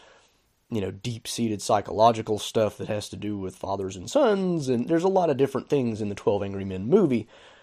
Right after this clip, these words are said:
But the point being, all of this has to kinda come to the fore,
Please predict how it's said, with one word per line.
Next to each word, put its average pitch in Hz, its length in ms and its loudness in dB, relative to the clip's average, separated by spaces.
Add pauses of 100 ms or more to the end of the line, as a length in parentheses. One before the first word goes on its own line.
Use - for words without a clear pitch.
(260)
But 147 400 8 (300)
the 147 160 6
point 151 400 4
being, 143 520 4 (720)
all 170 240 10
of 156 80 4
this 151 220 4
has 143 200 -2
to - 80 -12
kinda 120 300 -4
come 127 420 0
to 131 120 -2
the 113 120 0
fore, 143 540 4